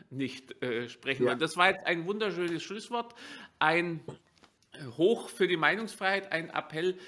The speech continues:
Speaker 1: für die Meinungsfreiheit. Vielen Dank, Dieter. Und ich finde
Speaker 2: Dir
Speaker 1: es
Speaker 2: auch,
Speaker 1: besonders
Speaker 2: danke.
Speaker 1: schön, dass wir bei so konträren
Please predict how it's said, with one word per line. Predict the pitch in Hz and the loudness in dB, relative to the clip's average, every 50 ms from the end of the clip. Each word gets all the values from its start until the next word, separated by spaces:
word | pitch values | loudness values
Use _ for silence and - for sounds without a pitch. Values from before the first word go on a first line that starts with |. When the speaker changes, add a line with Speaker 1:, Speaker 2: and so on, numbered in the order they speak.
| - - - _ | -20 -20 -20 _
Speaker 1:
für | - - 165 | -6 -6 -2
die | 151 156 | -2 -2
Meinungsfreiheit. | 147 143 131 143 180 220 220 196 - - 208 196 196 208 202 202 - - - _ | 0 2 2 2 2 0 -6 -8 -6 0 2 4 4 4 2 0 -6 -18 -20 _
Vielen | - - - 190 196 196 180 170 | -18 -8 -4 0 2 2 2 4
Dank, | 156 156 165 202 220 - - - | 6 6 6 6 4 -2 -8 -8
Dieter. | - 226 214 214 214 214 - - | -8 -8 -6 -2 -2 -2 -2 -2
Und | 165 170 165 | -6 -6 -6
ich | 131 170 160 - | -6 -8 -6 0
finde | - 180 175 | 6 10 10
Speaker 2:
Dir | 170 | 12
Speaker 1:
es | 147 | 12
Speaker 2:
auch, | 151 170 170 | 12 10 10
Speaker 1:
besonders | 175 165 180 175 185 180 196 196 | 8 6 6 6 6 4 2 0
Speaker 2:
danke. | 185 - | -2 -2
Speaker 1:
schön, | 175 190 190 | -4 -2 -2
dass | 185 175 - | -2 -4 -2
wir | - 180 180 | 0 0 2
bei | 165 175 165 | 4 4 2
so | 151 156 180 185 | 2 2 -2 -2
konträren | 185 - 175 165 151 - - 160 185 214 220 214 202 185 - | 0 0 -2 -2 -2 -2 -2 2 4 6 6 6 4 2 -2